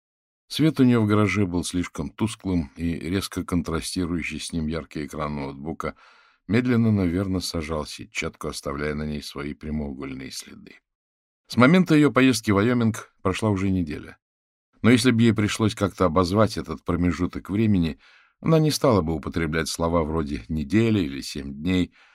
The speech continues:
Скорее, он представлялся чем-то вроде бесформенного болота, без реального начала и конца,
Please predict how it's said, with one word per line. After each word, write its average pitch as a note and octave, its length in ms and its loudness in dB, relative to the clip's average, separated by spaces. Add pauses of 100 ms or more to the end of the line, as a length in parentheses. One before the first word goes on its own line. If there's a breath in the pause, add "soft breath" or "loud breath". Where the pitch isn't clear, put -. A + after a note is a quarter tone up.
(300 soft breath)
Скорее, C3 340 4
он B2 120 4
представлялся A2 760 2
чем-то G2 320 0
вроде F#2+ 260 0
бесформенного F#2 920 0
болота, F2 460 0
без D2+ 280 -4
реального E2+ 640 0
начала D#2+ 400 -6
и D2 100 -8
конца, D#2 460 -4